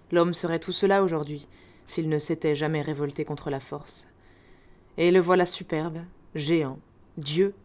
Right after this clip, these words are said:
parce qu'il a tout osé. Et l'homme lutterait encore contre la révolution. Le fils maudirait sa mère, Moïse, sauvé des eaux, renierait la noble fille de Pharaon.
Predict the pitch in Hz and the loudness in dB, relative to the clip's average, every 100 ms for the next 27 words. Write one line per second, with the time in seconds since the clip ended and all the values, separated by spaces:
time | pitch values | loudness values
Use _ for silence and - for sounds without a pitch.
0 | - - - - - 156 - - 156 139 | -20 -20 -20 -18 -8 -6 -6 -6 -4 -4
1 | - 185 180 160 - _ _ _ - - | -6 -4 -4 -4 -14 _ _ _ -20 -20
2 | - - - - - _ - - - - | -20 -20 -20 -20 -20 _ -20 -20 -20 -20
3 | - _ - _ - 180 180 202 190 185 | -20 _ -20 _ -8 2 6 6 6 2
4 | - 202 185 185 208 208 - 175 175 165 | 0 2 2 4 4 2 0 -2 2 2
5 | 170 165 175 170 - - - _ _ - | 2 2 2 0 -8 -14 -20 _ _ -20
6 | _ _ - 180 180 254 - - - 185 | _ _ 4 4 6 -2 0 -4 2 6
7 | 190 202 202 202 185 180 151 139 - 170 | 8 8 6 2 0 0 -2 -8 -4 4
8 | 202 220 208 170 170 202 202 190 196 180 | 6 6 4 2 4 6 6 6 6 6
9 | 226 220 185 190 196 208 190 170 180 190 | 6 6 6 4 4 4 4 4 4 2
10 | 175 170 - 196 175 185 170 180 147 | 2 0 -2 2 2 2 0 0 -4